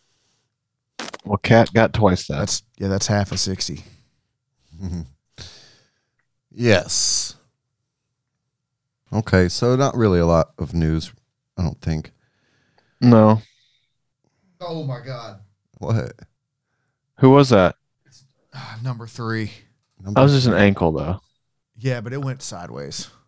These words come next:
Speaker 1: It did, but it wasn't a knee.
Speaker 2: Yeah.
Speaker 3: Rolled his ankle?
Speaker 2: Yeah.
Speaker 1: That's
Speaker 3: I thought
Speaker 1: too
Speaker 3: I was
Speaker 1: bad.
Speaker 3: gonna,
Speaker 2: Oh, is
Speaker 3: I
Speaker 2: it
Speaker 3: thought I
Speaker 2: Jaden
Speaker 3: was
Speaker 2: McDaniels?
Speaker 1: Oh, no.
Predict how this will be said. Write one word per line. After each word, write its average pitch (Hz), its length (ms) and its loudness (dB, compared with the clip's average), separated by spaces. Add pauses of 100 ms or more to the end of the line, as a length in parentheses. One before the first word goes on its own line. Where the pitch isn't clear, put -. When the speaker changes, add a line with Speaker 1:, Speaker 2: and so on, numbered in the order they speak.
(140)
Speaker 1:
It 147 200 4
did, 110 300 6
but 107 140 4
it 80 40 0
wasn't 110 320 4
a 92 60 4
knee. 92 480 0 (260)
Speaker 2:
Yeah. - 200 -18 (360)
Speaker 3:
Rolled 104 300 -2
his 95 160 -4
ankle? 110 440 -8 (1300)
Speaker 2:
Yeah. 98 180 -18
Speaker 1:
That's 101 160 -2
Speaker 3:
I 98 40 -6
thought 135 180 0
Speaker 1:
too 117 40 2
Speaker 3:
I 104 40 2
was 92 160 0
Speaker 1:
bad. - 60 -4
Speaker 3:
gonna, 110 220 2
Speaker 2:
Oh, - 20 -4
is 117 120 -6
Speaker 3:
I 104 60 -2
Speaker 2:
it 95 60 -8 (120)
Speaker 3:
thought 123 140 0
I - 20 0
Speaker 2:
Jaden 98 40 0
Speaker 3:
was 123 120 -6
Speaker 2:
McDaniels? 127 760 -6 (1300)
Speaker 1:
Oh, 104 180 0
no. 98 400 4